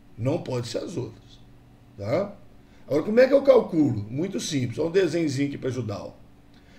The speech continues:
Eu tenho a solução de P H quatro, coloquei água, aumentou o volume. Então, diluição. P H quatro significa o quê? Concentração de H mais dez a menos quatro. O volume é quanto? Dez M L.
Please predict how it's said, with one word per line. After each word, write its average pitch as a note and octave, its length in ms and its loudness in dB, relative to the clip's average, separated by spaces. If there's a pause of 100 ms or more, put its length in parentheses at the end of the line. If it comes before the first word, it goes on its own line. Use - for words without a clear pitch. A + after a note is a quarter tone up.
(140)
Eu D#3 140 2
tenho E3 180 0
a D3+ 60 0
solução C3+ 540 0
de A#2 100 -4
P A#2 140 -6
H G#2+ 280 -4
quatro, A2+ 440 -4
coloquei C#3+ 500 -2
água, B2 400 -2
aumentou G#3 380 0
o G3 40 2
volume. F#3+ 460 -2 (880)
Então, B2+ 280 -4
diluição. F3+ 640 -4 (360)
P A#3+ 100 6
H B3 280 10
quatro G#3+ 340 0
significa G3+ 480 -6
o - 20 -10
quê? A2+ 300 -6 (200)
Concentração D3 600 -4
de C3+ 80 -2
H C#3 220 2
mais C#3+ 200 -2
dez D#3 240 0
a D#3+ 60 -4
menos E3 260 -8
quatro. - 360 -14 (1800)
O D3+ 80 -8
volume A3+ 380 6
é G#3 40 0
quanto? C#3 420 -2
Dez C3 200 0
M D#3+ 160 -4
L. - 240 -8